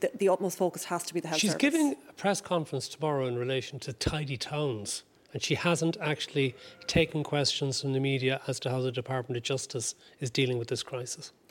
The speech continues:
Speaker 1: I really can't answer to that, only that I'm assured that the government is working on this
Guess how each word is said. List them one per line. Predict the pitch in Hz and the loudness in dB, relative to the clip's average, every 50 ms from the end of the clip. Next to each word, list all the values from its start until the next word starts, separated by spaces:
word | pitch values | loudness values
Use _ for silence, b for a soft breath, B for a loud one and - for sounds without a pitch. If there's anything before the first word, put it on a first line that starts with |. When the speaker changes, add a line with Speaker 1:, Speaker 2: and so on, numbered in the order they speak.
| B B B B B B - - - - | B B B B B B -20 -20 -6 -2
Speaker 1:
I | - 190 | 0 2
really | 170 196 208 220 | 4 4 2 2
can't | 202 208 196 185 185 | 2 2 0 2 2
answer | 175 175 180 - 190 | 0 0 -2 -4 -6
to | - 202 | -6 -4
that, | 202 214 226 214 - - - - | -4 -4 -4 -6 -8 -12 -4 0
only | 185 180 175 175 | 2 4 4 4
that | 160 175 170 170 | 4 4 2 4
I'm | 170 170 165 165 165 160 156 - | 4 4 6 6 4 4 2 -2
assured | 175 - - 196 190 190 190 190 185 - | -4 0 4 4 6 6 4 4 2 -2
that | 180 - | -4 -4
the | 175 | -2
government | - 180 165 170 175 160 170 | -2 0 0 0 0 0 -2
is | 151 151 | 0 0
working | 175 175 175 - 180 175 | 0 0 0 0 0 2
on | 175 175 | 4 4
this | 170 175 170 170 - | 4 2 2 0 -2